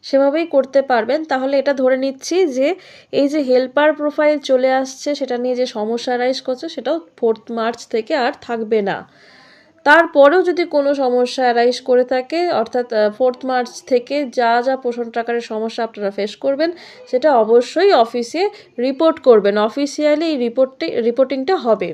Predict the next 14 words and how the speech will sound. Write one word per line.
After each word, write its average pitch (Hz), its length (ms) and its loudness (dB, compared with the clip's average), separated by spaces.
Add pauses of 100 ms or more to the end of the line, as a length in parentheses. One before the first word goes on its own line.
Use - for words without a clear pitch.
কারণ 285 280 2
এই 302 120 0
সমস্যাটা 302 600 -4
খুবই 320 300 -6
গুরুত্বপূর্ণ 277 680 -4
একটি 262 220 -4
সমস্যা। 196 600 -10
এমনিতেই 262 520 -8
পোষণ 269 380 -6
ট্র্যাকারের 269 480 -4
এই 269 140 0
নতুন 254 340 -4
ভার্সনটি, 254 640 -4
অর্থাৎ 214 360 -6